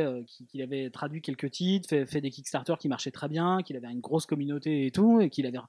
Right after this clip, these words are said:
après, je me suis rendu compte qu'il avait reçu des prix, qui sont les équivalents des Fauves d'Or en Norvège, parce que c'est un gros, gros pays consommateur de B D, de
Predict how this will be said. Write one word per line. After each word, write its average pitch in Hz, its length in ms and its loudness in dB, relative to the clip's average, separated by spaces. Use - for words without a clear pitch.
après, - 160 -6
je 135 60 -4
me 135 40 -6
suis 123 100 -10
rendu 120 140 -4
compte 147 140 -4
qu'il 135 100 -4
avait 117 140 -2
reçu - 160 -10
des 135 100 0
prix, 190 400 2
qui 123 80 -12
sont - 160 -4
les 120 240 -6
équivalents 131 360 -2
des 131 100 -2
Fauves 135 180 -4
d'Or 139 160 4
en 127 60 2
Norvège, 143 340 -2
parce 131 120 -12
que - 60 -14
c'est 139 160 -8
un 131 80 -8
gros, 170 380 2
gros 170 180 4
pays 165 240 2
consommateur 139 480 -4
de 135 80 -4
B 123 40 -4
D, 127 80 -4
de 165 100 -4